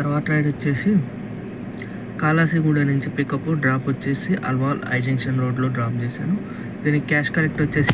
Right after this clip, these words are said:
టూ నాట్ ఫోర్ రూపీస్, దాంట్లో జీఎస్టీ త్రీ రూపీస్ కట్ చేసిండు. మనకు వచ్చేసి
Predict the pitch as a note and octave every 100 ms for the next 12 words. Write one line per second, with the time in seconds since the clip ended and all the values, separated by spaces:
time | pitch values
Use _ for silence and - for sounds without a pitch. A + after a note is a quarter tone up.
0 | - D3 C#3 C3 B2+ C3+ C3 B2+ C3+ B2
1 | D#3+ E3+ C3 C#3+ C#3 C3 C3+ C3+ D#3 D3+
2 | - C3 C3 B2+ B2+ - B2 B2+ A#2+ C#3
3 | F#3 - - - - - - C3+ C#3 C#3
4 | C3 C3+ C3